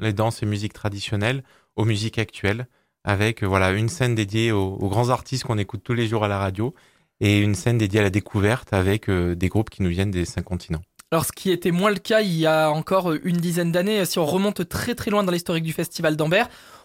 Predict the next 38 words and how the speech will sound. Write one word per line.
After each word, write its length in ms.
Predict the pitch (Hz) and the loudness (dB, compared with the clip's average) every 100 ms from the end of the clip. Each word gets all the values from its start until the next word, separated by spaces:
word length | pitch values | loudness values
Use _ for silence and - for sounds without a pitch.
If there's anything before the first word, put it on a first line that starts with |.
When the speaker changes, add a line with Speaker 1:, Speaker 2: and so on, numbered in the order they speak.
| - | -8
Speaker 2:
on 80 | 175 | -2
peut 120 | 269 | 0
qualifier 380 | 277 196 175 262 | 0 0 0 -2
ce 120 | 214 | -2
festival, 560 | - 170 - 175 208 214 | -4 -6 -2 0 2 2
euh, 180 | 170 | 2
de, 420 | 160 160 156 151 151 | 0 0 0 2 0
de 140 | 156 | -2
festival 320 | 196 - 208 | -2 -2 -2
de 80 | 196 | -2
culture 280 | - 175 220 | -6 -4 -2
folklorique 480 | 196 175 196 262 180 | -2 -2 0 0 -2
à 40 | |
la 60 | 151 | -4
base. 180 | 147 - _ | -6 -10 _
Speaker 1:
Exactement. 600 | 123 113 160 - 185 160 | 0 2 2 2 2 4
Le 340 | 120 104 104 101 | 4 4 4 2
festival 560 | - 120 - 123 147 | -2 -2 2 2 4
est, 360 | 113 104 101 92 | 4 2 2 2
a 80 | 101 | 0
été 200 | - 110 | 0 -2
créé 260 | - 139 | 0 0
par 160 | 131 107 | 4 4
l'association 500 | 101 - 113 113 117 | 2 0 -4 -2 -4
Livradois 380 | 104 92 101 98 | -4 -2 0 0
et 40 | |
Danseurs, 380 | 95 98 160 180 | -2 -2 -6 -6
qui 120 | - | -6
est 40 | |
une 80 | 92 | -4
association 540 | 90 - 101 95 - 101 | -4 -6 -8 -8 -6 -4
de 140 | 92 | -4
danse 340 | 87 98 - | -2 -2 -2
et, 160 | 92 87 _ _ _ | -6 -6 _ _ _
et 40 | 95 | 0
musique 240 | 95 104 | 0 -2
traditionnelle 500 | - 101 - 101 98 | -2 0 0 0 2
auvergnate. 480 | 95 95 98 156 - | 2 2 2 0 -4